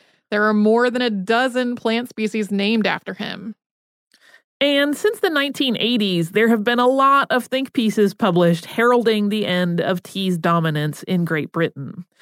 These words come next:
Speaker 2: Coffee has gained in popularity in that time, but tea, as we mentioned at the top of the show, still far outpaces it. Uh, I ran into a few different articles predicting when coffee would surpass tea as the main beverage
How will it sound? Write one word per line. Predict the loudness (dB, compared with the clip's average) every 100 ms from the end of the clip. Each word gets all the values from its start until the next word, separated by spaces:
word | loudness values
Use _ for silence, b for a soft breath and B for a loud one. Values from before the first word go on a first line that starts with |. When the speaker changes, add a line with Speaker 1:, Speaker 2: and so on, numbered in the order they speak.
| B B B
Speaker 2:
Coffee | 0 0 2 0
has | 0 0 0 -2
gained | -2 0 0
in | 2
popularity | 0 2 2 4 2 0 -2 -2
in | -2
that | -2 -4
time, | -2 0 0
but | -2 -4
tea, | -4 -2 0 2
as | 0
we | 0
mentioned | 0 0 0
at | 0
the | -2
top | -2 -2 0
of |
the | -2
show, | 0 0 0
still | 0 0 2 2
far | 0 0 2 0
outpaces | 0 -4 -4 -8 -6 -6 -6
it. | -8 -10 _ b b b -4
Uh, | -2
I | 0 0
ran | 2 2
into | 2 2
a | 0
few | 0 -4
different | -4 -4 -2
articles | -2 -2 0 0 0 -2 -8 _ _
predicting | -2 2 2 0 -2 -2
when | 0 0 -2
coffee | -2 -2 -2 -2 0
would | 0 -2 -6 _ _ _ -10
surpass | -2 -2 0 -2 -2 -4
tea | -6 -4 -2 -2
as | -2 -2
the | -2
main | -2 -2
beverage | -2 0 -2 -2 -8